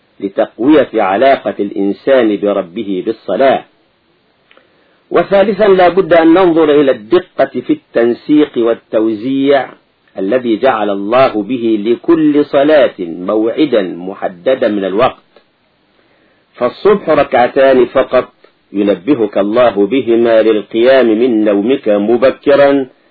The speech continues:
حتى تزاول نشاطك الدنيوي قبل أن تشرق الشمس، وقد بارك الله لأمة محمد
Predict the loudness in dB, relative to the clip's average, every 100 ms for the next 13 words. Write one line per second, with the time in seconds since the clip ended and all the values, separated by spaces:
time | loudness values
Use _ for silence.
0 | _ _ _ _ _ -4 -4 0 2 4
1 | 2 -2 -2 2 4 4 4 4 2 0
2 | 0 0 0 0 0 -2 -2 -2 2 2
3 | 2 2 -2 0 0 0 0 0 0 -2
4 | 0 -2 -2 -4 -4 -4 -4 -2 0 0
5 | -2 -10 _ _ _ _ _ _ _ _
6 | -8 -6 -4 0 2 2 0 -4 0 2
7 | 2 0 -2 0 0 -2 -2 -6 -6 -4
8 | -2 -2 -2